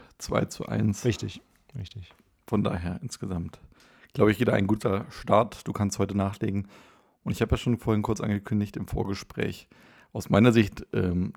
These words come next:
Speaker 1: die leichtesten Fragen, die ich dir je gestellt habe.
Speaker 2: <laughs> Das hast du mir schon mal gesagt und dann habe ich ganz schön, äh, gezittert hier, als ich dann die Fragen gehört habe.
Speaker 1: Tja, ich will dich auch ein bisschen unter Druck setzen. Von daher schauen wir mal, aber mit einer guten Recherche hast du vielleicht alle Antworten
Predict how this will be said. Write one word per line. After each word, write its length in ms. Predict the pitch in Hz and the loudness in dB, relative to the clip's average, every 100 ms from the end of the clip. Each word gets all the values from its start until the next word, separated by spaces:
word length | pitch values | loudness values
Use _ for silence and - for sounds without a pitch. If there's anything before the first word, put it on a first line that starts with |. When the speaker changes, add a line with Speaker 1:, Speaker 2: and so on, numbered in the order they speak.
| - | -6
Speaker 1:
die 140 | 110 | -6
leichtesten 540 | - - - 110 - - | -2 0 2 0 -2 -4
Fragen, 300 | - 92 92 | 0 2 2
die 100 | 113 | -2
ich 140 | 117 | -8
dir 180 | - 107 | -4 -2
je 340 | 104 87 104 | 0 4 6
gestellt 400 | 110 107 - - | 6 4 0 0
habe. 380 | - - - 127 | -4 -4 2 2
Speaker 2:
<laughs> 0 | |
Das 180 | 143 - | 4 6
hast 160 | 160 - | 6 6
du 60 | |
mir 100 | 139 | 4
schon 160 | 123 147 | 6 8
mal 160 | 160 | 8
gesagt 340 | 165 143 160 - | 8 8 6 6
und 140 | 120 | 0
dann 160 | 120 127 | 2 2
habe 100 | 135 | 2
ich 80 | 123 | 2
ganz 200 | 127 135 | 0 2
schön, 200 | 143 135 - - - - | 0 0 -2 -12 -12 -8
äh, 180 | - 131 | -2 0
gezittert 440 | 120 - 156 117 | 0 0 2 2
hier, 180 | 98 110 | 2 -2
als 180 | 120 110 | -2 -2
ich 80 | 107 | -2
dann 320 | 113 107 104 - - | 2 2 2 -2 -10
die 60 | 110 | -8
Fragen 300 | - 110 107 | -2 0 0
gehört 280 | 104 107 | 0 -2
habe. 160 | 107 107 - - | -2 -6 -10 -14
Speaker 1:
Tja, 140 | - 120 | -4 -4
ich 140 | 107 | -2
will 140 | 113 107 | 0 0
dich 160 | 95 | 2
auch 40 | 120 | 2
ein 40 | |
bisschen 180 | 113 127 | 4 4
unter 120 | 120 | 4
Druck 180 | 143 147 | 4 4
setzen. 340 | 120 107 98 | 4 2 -2
Von 140 | 95 98 | 0 2
daher 380 | 101 98 98 - - _ | 2 2 0 -2 -16 _
schauen 160 | - 110 | 2 4
wir 80 | |
mal, 160 | 104 92 | 6 4
aber 80 | 101 | 0
mit 140 | 95 | 0
einer 100 | 104 | 0
guten 200 | 110 - | 0 0
Recherche 640 | 101 98 104 98 - 95 90 - - _ _ | 0 0 0 -2 -2 -6 -6 -16 -20 _ _
hast 240 | - - | -10 -8
du 60 | - | -4
vielleicht 260 | 92 90 - | -4 -4 -6
alle 100 | - | -8
Antworten 580 | 101 - 101 98 104 | -8 -2 -2 0 -4